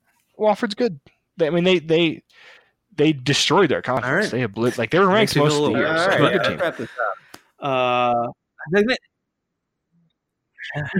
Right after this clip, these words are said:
Speaker 1: course, it's all, it's all
Speaker 2: God,
Speaker 1: memes that, like,
Speaker 2: this
Speaker 1: Gardner
Speaker 2: is
Speaker 1: Webb is gonna go to the
Speaker 2: like that.
Speaker 1: Final Four or some shit.
Speaker 2: Uh, Ricky, I
Speaker 3: That's
Speaker 2: think
Speaker 3: it. We
Speaker 2: that's,
Speaker 3: did it.
Speaker 2: we're pretty good, right? We, that's, any other, any other takes
Speaker 3: I
Speaker 2: here?
Speaker 3: got a
Speaker 2: And
Speaker 3: bunch
Speaker 2: Ricky,
Speaker 3: of
Speaker 2: you gotta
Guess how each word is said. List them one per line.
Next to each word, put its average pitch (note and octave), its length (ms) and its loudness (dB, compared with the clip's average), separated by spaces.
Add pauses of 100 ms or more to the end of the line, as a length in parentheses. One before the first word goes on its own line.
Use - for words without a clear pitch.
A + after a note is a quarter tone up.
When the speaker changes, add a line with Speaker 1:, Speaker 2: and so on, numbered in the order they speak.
(320)
Speaker 1:
course, - 160 4
it's F#3 120 0
all, F#3 120 6
it's F3 200 -2
all F#3 120 2
Speaker 2:
God, E3+ 100 4
Speaker 1:
memes E3+ 140 2
that, E3 100 4
like, C3+ 120 4
Speaker 2:
this - 80 -6
Speaker 1:
Gardner A#2+ 340 2
Speaker 2:
is G#2+ 40 -2
Speaker 1:
Webb G#2+ 240 0
is G2 120 -2
gonna G2+ 160 -4
go G#2 100 -2
to G2+ 60 0
the G#2 60 -2
Speaker 2:
like G#2+ 60 -4
that. A#2+ 60 -4
Speaker 1:
Final G#2 180 -2
Four G#2 260 -2
or G#2 40 -8
some G#2+ 180 -6
shit. A2+ 300 -4
Speaker 2:
Uh, B2+ 580 2
Ricky, F#3 340 0
I B2+ 80 -2
Speaker 3:
That's A#2+ 220 -6
Speaker 2:
think B2+ 160 0
Speaker 3:
it. G#2 40 0
We G2 60 0
Speaker 2:
that's, A#2 140 0
Speaker 3:
did B2 200 2
it. G2+ 140 -4
Speaker 2:
we're D#3 140 0
pretty F3+ 260 0
good, G3 180 2
right? G#3 380 2
We, E3 340 -2
that's, C#3 380 -4 (180)
any D#3 240 0
other, D#3+ 320 2
any D3+ 180 0
other D#3 160 0
takes D#3 400 -2
Speaker 3:
I C3+ 80 2
Speaker 2:
here? F#3 120 4
Speaker 3:
got - 20 4
a D#3+ 60 2
Speaker 2:
And C#3 60 0
Speaker 3:
bunch A#2 100 2
Speaker 2:
Ricky, D#3 160 -2
Speaker 3:
of B2+ 80 0
Speaker 2:
you C3+ 60 0
gotta D3+ 160 4